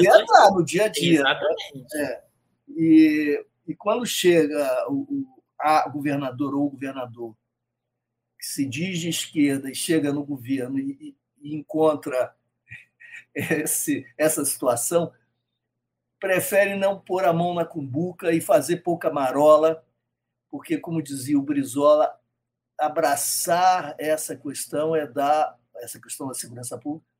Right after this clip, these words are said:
Speaker 2: é dar o abraço do afogado. Não há solução e você vai afundar. Vai afundar com o problema. Então, melhor é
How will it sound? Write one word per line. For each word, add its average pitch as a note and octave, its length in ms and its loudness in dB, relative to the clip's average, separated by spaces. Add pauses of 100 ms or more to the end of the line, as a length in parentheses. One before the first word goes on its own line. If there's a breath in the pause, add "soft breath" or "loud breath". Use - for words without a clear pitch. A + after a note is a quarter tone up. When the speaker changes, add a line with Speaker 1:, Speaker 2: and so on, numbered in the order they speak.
(140)
Speaker 2:
é D3 80 -6
dar D3+ 140 -2
o D#3 80 4
abraço D3 380 -2
do D#3 60 -6
afogado. B2 520 -8
Não E3 140 2
há E3+ 120 4
solução D#3+ 540 -4
e E3 40 -6
você D#3+ 240 -8
vai D3 140 2
afundar. F3+ 500 -6 (260)
Vai D#3 100 4
afundar D3 440 0
com D#3+ 80 -6
o D#3 40 -6
problema. E3+ 460 -6 (640)
Então, C#3+ 300 2
melhor E3+ 480 4
é F3 280 2